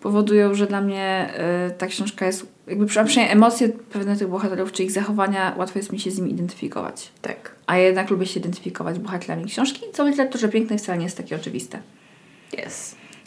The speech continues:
Speaker 1: Więc jest to fajny obraz, y, współczesności i, i gdzieś tam nas w tym wszystkim.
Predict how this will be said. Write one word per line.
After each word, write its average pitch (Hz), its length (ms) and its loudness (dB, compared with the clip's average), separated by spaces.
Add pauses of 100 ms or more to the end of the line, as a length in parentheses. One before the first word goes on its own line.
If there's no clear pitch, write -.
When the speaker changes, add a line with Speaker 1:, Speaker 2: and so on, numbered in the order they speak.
(120)
Speaker 1:
Więc 202 340 2
jest 214 180 0
to 208 60 -4
fajny 202 400 2
obraz, 180 540 2
y, 170 60 0 (380)
współczesności 185 1120 -4
i, 160 800 -6
i - 20 -8
gdzieś 170 220 -4
tam 160 180 -4
nas 139 260 -6
w - 140 -20
tym - 140 -6
wszystkim. - 400 -12